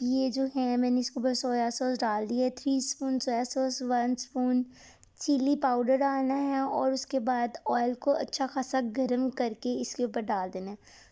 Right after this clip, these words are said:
तो वो मैं डालूँगी इफ्तारी से दो मिनट पहले। तो मैं इसको अब अच्छे से mix कर लेती हूँ,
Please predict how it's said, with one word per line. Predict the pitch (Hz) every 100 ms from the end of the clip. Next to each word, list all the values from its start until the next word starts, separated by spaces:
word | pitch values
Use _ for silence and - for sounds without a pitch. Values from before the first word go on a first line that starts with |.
| -
तो | 269
वो |
मैं | 285 285
डालूँगी | 269 262 262 262
इफ्तारी | 277 269 240 240
से | - 262 247
दो | 254 220
मिनट | 226 208
पहले। | 185 - - - _ - - - - - -
तो | 254
मैं | 269
इसको | 262 285
अब | 269
अच्छे | 262 269
से | 254
mix | 285 277 -
कर | - 285
लेती | 269 269 269
हूँ, | 262 269 254 254